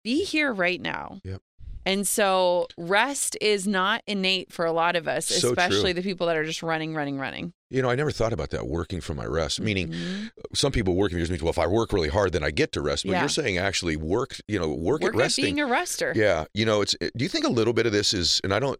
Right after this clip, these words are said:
Speaker 2: I don't like always going there, but to some
Speaker 1: Yeah.
Speaker 2: extent, I'm thinking about women.
Speaker 1: Yeah. Oh, yeah.
Speaker 2: It's interesting. You talk about Jamie and you and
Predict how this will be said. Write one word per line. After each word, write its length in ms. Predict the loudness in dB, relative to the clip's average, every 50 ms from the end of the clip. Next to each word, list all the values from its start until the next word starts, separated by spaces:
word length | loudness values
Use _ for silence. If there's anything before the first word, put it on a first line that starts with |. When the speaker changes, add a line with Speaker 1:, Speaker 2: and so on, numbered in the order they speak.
| _ -4
Speaker 2:
I 80 | -4
don't 220 | -2 -2 -2 -2 -2
like 420 | -2 0 0 2 2 2 0 0 0
always 320 | 2 2 2 2 -2 -2
going 320 | 0 0 0 0 0 0 -2
there, 120 | -2 -2 -2
but 120 | -4 -4
to 60 | -2 -2
some 160 | 0 0 2
Speaker 1:
Yeah. 60 | 0
Speaker 2:
extent, 200 | 0 0 0 0
I'm 80 | -2 -2
thinking 260 | -2 -2 -2 -2 -2
about 240 | 0 0 0 0 -2
women. 340 | -2 -2 -2 -2 -2 -6 -6 -4
Speaker 1:
Yeah. 180 | -2 -2 -2 -2 -4 _ _ _
Oh, 80 | -4 -2
yeah. 120 | -2 -2 -4 -6 -10 -6
Speaker 2:
It's 100 | -4 -2
interesting. 300 | -2 0 0 -2 -2 -2
You 60 | -2
talk 100 | -2 -2 -2
about 120 | -2 -2
Jamie 440 | -2 -2 -2 -2 -2 -2 -2 -2 -2
and 140 | -4 -4 -4
you 480 | -2 0 0 2 2 0 0 -2 -2
and 180 | -4 -6 -8